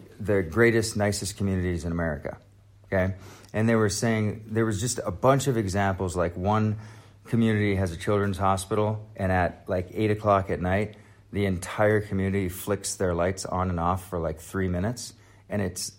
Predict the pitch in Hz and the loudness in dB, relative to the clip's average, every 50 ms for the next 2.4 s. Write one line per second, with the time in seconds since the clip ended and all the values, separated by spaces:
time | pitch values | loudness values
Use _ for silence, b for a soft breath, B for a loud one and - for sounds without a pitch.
0 | _ - 107 101 - - 110 104 92 80 76 - 110 101 98 98 95 95 - 76 | _ -8 -8 -6 -2 0 0 0 0 -2 -2 0 0 0 2 0 -2 -2 -4 -2
1 | 92 90 90 90 - - 95 87 85 82 - - 95 87 82 - - 90 76 - | -2 -2 -2 -2 -4 -6 -6 -6 -6 -8 -8 -8 -8 -8 -6 -6 -6 -6 -8 -8
2 | - - 85 - - - - - | -10 -10 -10 -10 -10 -12 -14 -18